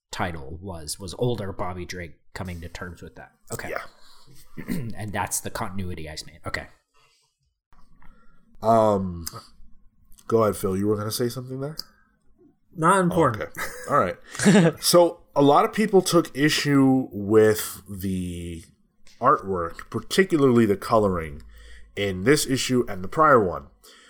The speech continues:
Speaker 2: uh, with specific focus on the coloring of Storm and Bishop, because they don't look all the way black.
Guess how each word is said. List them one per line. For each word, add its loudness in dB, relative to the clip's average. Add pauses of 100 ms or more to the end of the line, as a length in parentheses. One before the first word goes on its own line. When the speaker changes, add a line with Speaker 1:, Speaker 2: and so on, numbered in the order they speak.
(260)
Speaker 2:
uh, -2
with 0
specific 2 (100)
focus 2
on -6
the -12
coloring 2
of -8
Storm 2 (140)
and -10
Bishop, -12 (1120)
because 2 (640)
they 6
don't 4 (260)
look 0
all -2
the -4
way 0
black. -4